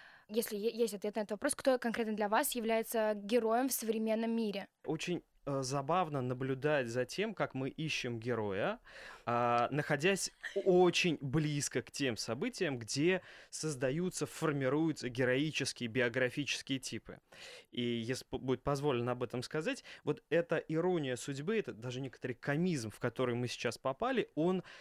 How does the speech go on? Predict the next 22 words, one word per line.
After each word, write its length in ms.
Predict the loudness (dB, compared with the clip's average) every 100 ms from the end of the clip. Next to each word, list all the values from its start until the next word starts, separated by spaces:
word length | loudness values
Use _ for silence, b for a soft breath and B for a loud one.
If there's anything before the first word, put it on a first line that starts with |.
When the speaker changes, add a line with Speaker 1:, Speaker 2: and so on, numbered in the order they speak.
| B
Speaker 2:
сегодня, 760 | B -2 0 2 2 2 0 -4 -4
прямо 280 | -2 0 -2
сейчас 500 | -6 -6 -2 -2 -4
стал 440 | -10 -6 -2 -2 -4 _
очень 600 | 2 4 4 2 0 -2 -4
заметен. 520 | 0 2 2 -2 -6
Вот 200 | -6 -4
театр, 400 | 0 2 2 0
который 320 | -6 -6 -4 -4
собрал 500 | -2 0 2 2 0 B B B B
фабрику 500 | -2 0 2 0 -2
нарративного 560 | 0 0 0 -2 -2 -4
текс-, 400 | -2 -4 -4 -14 -14
текста. 460 | -4 -2 -2 -6 -6 -8 B
Вот 200 | -2 0
я, 200 | 2 2
который 320 | 2 0 0 2
приехал, 480 | 0 0 2 2
и 40 | 0
который 320 | -2 0 0
всерьез 600 | 0 0 0 2 0 0
пытается, 800 | -2 -2 2 2 2 -2 -4